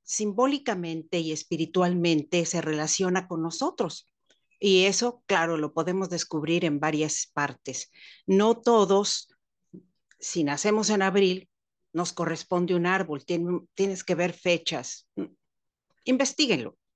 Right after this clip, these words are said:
¿sí? No voy a hablar de eso, no es mi intención, eh, eh, inclinar a las personas a fijarse en ello.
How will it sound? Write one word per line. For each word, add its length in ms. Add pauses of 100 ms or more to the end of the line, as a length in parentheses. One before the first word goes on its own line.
(140)
¿sí? 360 (320)
No 120
voy 140
a 60
hablar 340
de 260
eso, 420 (180)
no 200
es 200
mi 100
intención, 880
eh, 540 (500)
eh, 300 (400)
inclinar 640
a 40
las 200
personas 840 (460)
a 140
fijarse 580
en 120
ello. 360